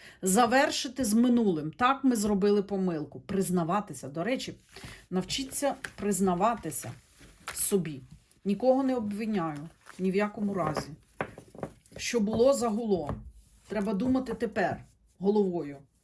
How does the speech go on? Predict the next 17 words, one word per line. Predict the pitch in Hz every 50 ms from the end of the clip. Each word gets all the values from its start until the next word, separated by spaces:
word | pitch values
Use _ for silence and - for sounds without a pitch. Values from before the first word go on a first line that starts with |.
| _ _ _ _ _ _ _ _ _ _ -
А | - 202
ні, | 208 202 190 185 143 139 143 - _ _ _
президент | - 185 180 170 165 - 170 170 208 240 262 240 -
самий | - 190 180 190 196 208
лучший. | 202 190 180 156 139 - - - - 127 135 - - 107 - _ _ _ _ _ _ _ -
А, | - 170 170 165 170 170 170 165 160 -
просто | 294 311 - - 320
відпові-, | 247 233 269 269 254 - - - - - 262 240 277 277 277 254 185
е, | 160 170 185 214 220 220 220 220 220 214
я... | 202 254 277 269 226 -
Мені | 233 233 262 302 320
здається, | 254 233 262 262 254 - -
я | 240 220
вже | 208 196 214
це | 208 - 226
питання | 220 208 196 - 202 196 190 185 180
задавала. | 170 170 185 165 185 170 160 160 139 117 135 151